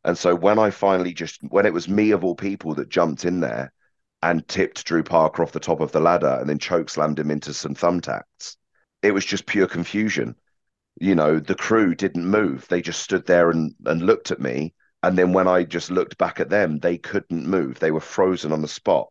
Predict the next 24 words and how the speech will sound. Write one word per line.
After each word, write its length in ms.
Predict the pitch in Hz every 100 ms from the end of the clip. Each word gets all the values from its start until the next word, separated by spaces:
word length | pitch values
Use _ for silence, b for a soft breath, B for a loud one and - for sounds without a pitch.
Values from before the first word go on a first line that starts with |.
| -
And 280 | 73 71 71 b b b b
you 160 | - 92
can 180 | - 90
hear 240 | 87 92
it 60 | 87
on 100 | 90
the 80 | 85
commentary. 520 | - 107 98 - 78
They 120 | 87
were 80 | 90
just 140 | -
like, 160 | 90 78
"Why 240 | 80 95 101
is, 140 | 85
why 280 | 80 90 101
is 100 | 98
this 140 | 117
happening? 420 | - - 76 78
Why 220 | 78 82 85
is 100 | 85
he 100 | 90
doing 300 | 98 104 85
this?" 240 | 65 -
'Cause 320 | - 80 78